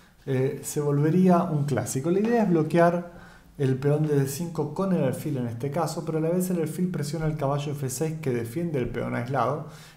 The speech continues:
Entonces, de alguna manera indirecta estamos poniendo presión sobre el peón. Y la pregunta es cómo resolvemos esta posición de negras. Bueno, Kasparov,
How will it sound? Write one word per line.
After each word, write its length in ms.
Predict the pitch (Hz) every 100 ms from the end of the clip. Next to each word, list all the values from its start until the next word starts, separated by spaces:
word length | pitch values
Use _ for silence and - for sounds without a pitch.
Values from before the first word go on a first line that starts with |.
| -
Entonces, 480 | 147 180 185 180 -
de 80 | 135
alguna 280 | 135 156
manera 180 | 147 147
indirecta 420 | 156 147 147 151
estamos 280 | 156 131 120
poniendo 320 | 113 123 123
presión 300 | 120 117 139
sobre 260 | 143 156 160
el 60 | 170
peón. 500 | 208 190 185 185 - - - - - -
Y 420 | 147 165 190 180
la 140 | 147 127
pregunta 380 | 135 147 156
es 60 | 151 -
cómo 240 | 160 156
resolvemos 800 | 156 127 - 123 127 143 147 143 -
esta 260 | 113 120
posición 500 | 113 110 110 - 127
de 80 | 160
negras. 440 | 196 143 107 110
Bueno, 340 | 135 120 - - - - - - - _
Kasparov, 560 | - 143 147 185 143